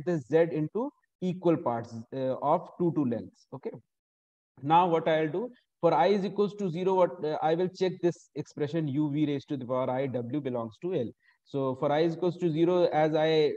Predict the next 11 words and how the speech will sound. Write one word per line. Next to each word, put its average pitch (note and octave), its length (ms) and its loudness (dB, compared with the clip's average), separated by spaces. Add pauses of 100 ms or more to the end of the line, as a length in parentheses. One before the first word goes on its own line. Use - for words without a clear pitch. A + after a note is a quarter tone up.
uh, C#3+ 260 2 (1120)
substituted D#3 680 0
the D3+ 80 4
values C#3+ 440 4
of D#3 180 4
U, D3 240 0
V, D3+ 140 2
and D3 120 0
W, C3+ 320 0 (300)
what C#3+ 180 0
happened? F3 380 -2